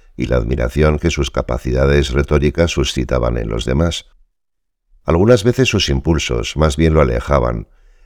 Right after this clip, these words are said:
e incluso abrazó modos de pensar que se encontraban en las antípodas de la fe cristiana. Sin embargo, la búsqueda de la verdad y la lectura de la Sagrada Escritura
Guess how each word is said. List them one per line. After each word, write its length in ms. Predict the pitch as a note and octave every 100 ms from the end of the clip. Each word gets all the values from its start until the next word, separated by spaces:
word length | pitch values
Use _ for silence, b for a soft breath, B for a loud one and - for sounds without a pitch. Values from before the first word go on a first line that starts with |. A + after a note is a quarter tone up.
| _
e 80 | D2
incluso 360 | C#2+ F#2 G2 A2+
abrazó 360 | F#2 D2 -
modos 360 | E2+ E2+ E2 F2+
de 120 | D2+
pensar 560 | - A#1 - C#2+ A#1 - _ _ _
que 140 | - C2+
se 100 | D#2
encontraban 540 | C#2 E2 F2 G#2 G#2
en 80 | D#2
las 180 | C#2 C2+
antípodas 600 | C2+ E2 E2 F#2 F#2 D2
de 80 |
la 100 | A1
fe 160 | - A#1+
cristiana. 640 | A#1+ A#1+ - A#1 A#1 G1+ - _ _ _ _ _ _ _ _ _ -
Sin 240 | - A1+
embargo, 560 | A#1 C2+ D#2 D#2+ A2 - _ _
la 140 | - C2
búsqueda 420 | E2 - E2+ E2+
de 80 | D2+
la 100 | C2+
verdad 420 | A#1 C2 D#2+ E2
y 100 | C#2+
la 160 | B1+ B1+
lectura 400 | A#1+ - E2+ F#2
de 80 | D2+
la 120 | C2+
Sagrada 340 | C#2+ C#2+ E2
Escritura 640 | F2+ - F2 D#2+ D2 C2